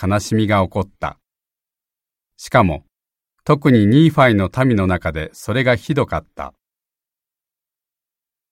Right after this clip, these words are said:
さて、私モルモンは、彼らの悲しみと嘆きと、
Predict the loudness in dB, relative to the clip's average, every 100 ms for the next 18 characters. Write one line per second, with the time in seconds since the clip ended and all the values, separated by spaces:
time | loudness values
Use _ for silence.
0 | _ _ _ 0 0 0 -8 -10 _ _
1 | _ -4 0 2 2 2 2 4 2 0
2 | -2 -6 -8 _ _ _ _ _ 0 2
3 | 4 2 0 -2 -2 -2 -2 -2 -2 -2
4 | -2 -4 -8 -12 -12